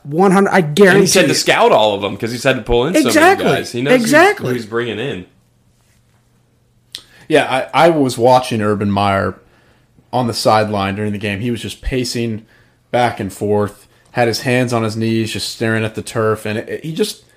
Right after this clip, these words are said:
Speaker 3: he almost looked like a ghost out there. He just
Speaker 1: The handshake was about
Speaker 3: Oh,
Speaker 1: as
Speaker 3: yeah.
Speaker 1: weak as it could get.
Speaker 3: That's, I was hoping we would get to that. The handshake with Mike Vrabel, like,
Speaker 1: And
Speaker 3: it
Speaker 1: they coached together at Ohio State.
Speaker 3: Yeah.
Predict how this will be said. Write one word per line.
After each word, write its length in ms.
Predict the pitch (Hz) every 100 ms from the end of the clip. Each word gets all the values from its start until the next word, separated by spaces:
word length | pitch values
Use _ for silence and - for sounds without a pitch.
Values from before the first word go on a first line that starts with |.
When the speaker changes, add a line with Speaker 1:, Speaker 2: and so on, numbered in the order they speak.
| _ _ _
Speaker 3:
he 100 | -
almost 280 | 202 339 175
looked 160 | 151
like 140 | 120 104
a 60 |
ghost 500 | 101 - 113 123 -
out 200 | 104 104 -
there. 300 | 95 98 -
He 100 | 139
just 400 | 131 - _ -
Speaker 1:
The 100 | 143
handshake 720 | 135 196 196 - - 127 -
was 300 | 135 131 123
about 320 | 120 120 117
Speaker 3:
Oh, 40 | 110
Speaker 1:
as 40 |
Speaker 3:
yeah. 180 | 113 107
Speaker 1:
weak 100 | -
as 120 | 147
it 100 | 135
could 220 | - 120 -
get. 140 | 139
Speaker 3:
That's, 260 | 127 135 -
I 100 | 135
was 100 | 117
hoping 220 | 147 131
we 100 | 120
would 100 | 110
get 120 | 104
to 80 | 104
that. 180 | 101 104
The 80 | 101
handshake 500 | 104 143 139 143 123
with 140 | 113
Mike 260 | 113 110 101
Vrabel, 440 | 113 107 107 104
like, 300 | 104 101 - _ _ _ _ _ _ _ -
Speaker 1:
And 120 | 180
Speaker 3:
it 20 |
Speaker 1:
they 100 | 254
coached 540 | 277 - 294 381 - -
together 360 | 190 185 214
at 60 | 214
Ohio 300 | 214 220 240
State. 260 | - 277
Speaker 3:
Yeah. 400 | 359 285 370 135